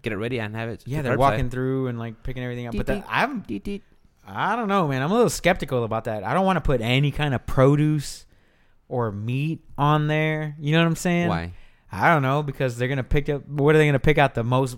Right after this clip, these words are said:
Speaker 2: W-, the first one on top?
Speaker 1: See, that's, yeah, that's another thing too. It's like, how, like, now that Mikkel is, uh, cooking,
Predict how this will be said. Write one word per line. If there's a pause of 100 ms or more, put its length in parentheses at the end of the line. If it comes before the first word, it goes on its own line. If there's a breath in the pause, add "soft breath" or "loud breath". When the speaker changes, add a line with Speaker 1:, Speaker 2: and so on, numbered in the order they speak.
(120)
Speaker 2:
W-,
the
first
one
on
top?
Speaker 1:
See,
that's,
yeah,
that's
another
thing
too.
It's
like, (160 soft breath)
how, (160)
like, (340)
now
that
Mikkel
is,
uh,
cooking,